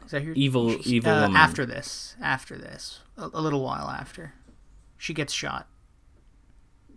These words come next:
Speaker 2: No, I know she gets, well, they meet, though, because she's showing
Speaker 1: Oh.
Speaker 2: up there for, like, a date, you know, quote unquote, and then she sees the other woman there, and she's like, "Oh, well, James Bond must think highly of himself to <laughs> invite both of us there," but then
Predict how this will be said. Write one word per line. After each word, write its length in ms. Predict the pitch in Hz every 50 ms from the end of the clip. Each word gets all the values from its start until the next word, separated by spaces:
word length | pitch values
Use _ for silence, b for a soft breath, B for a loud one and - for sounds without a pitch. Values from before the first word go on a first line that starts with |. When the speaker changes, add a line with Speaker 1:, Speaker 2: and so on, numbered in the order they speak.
| -
Speaker 2:
No, 200 | 180 170 165 156
I 120 | 147 147 156
know 160 | 180 196 185
she 140 | 170 - 170
gets, 160 | 175 165 - 190
well, 220 | 165 165 156 151
they 440 | 139 - 104 160 165 160 156 165 165
meet, 360 | 170 170 190 226 220 - -
though, 160 | 127 107 104
because 240 | 107 113 107 113 107
she's 200 | - - 180 170
showing 380 | - - - 180 170 165 156 -
Speaker 1:
Oh. 200 | 240 220 175 143
Speaker 2:
up 40 |
there 340 | - 143 123 117 113 104 104 -
for, 360 | - - 139 131 131 127 117
like, 320 | 117 120 113 104 - - -
a 180 | 123 117 117 110
date, 560 | 101 101 - 104 107 104 85 - - - -
you 120 | - 107 90
know, 380 | 87 87 82 85 78 76 85 -
quote 240 | - - 107 98 92
unquote, 500 | 87 85 85 - - 98 90 85 - - -
and 240 | - 98 98 92 90
then 280 | 87 87 87 85 85 87 b b b b b b b b _ _ _ _ - -
she 240 | 127 - - - 117
sees 300 | - - 131 120 113 -
the 120 | 113 107
other 180 | 98 98 107 101
woman 300 | 98 95 92 92 90 87
there, 200 | 85 85 82 85
and 180 | 85 85 85
she's 160 | - - 85 90
like, 120 | 85 82 98
"Oh, 460 | 117 127 113 92 90 87 85 85 90 -
well, 140 | 82 90 95
James 320 | 92 98 92 92 90 87
Bond 260 | - 90 90 92 92
must 360 | 87 85 85 - - - - - -
think 560 | - - - - - 104 92 - - - -
highly 400 | - - - 117 113 113 110 110
of 80 | 104 95
himself 460 | 98 92 90 - - 98 87 82 -
to 160 | - - 101
<laughs> 20 | 92
invite 320 | 92 - - - 120 92 -
both 240 | 113 123 120 -
of 80 | 117 117
us 120 | 107 98
there," 180 | - 110 101 95
but 140 | 95 104 95
then 240 | - 107 98 90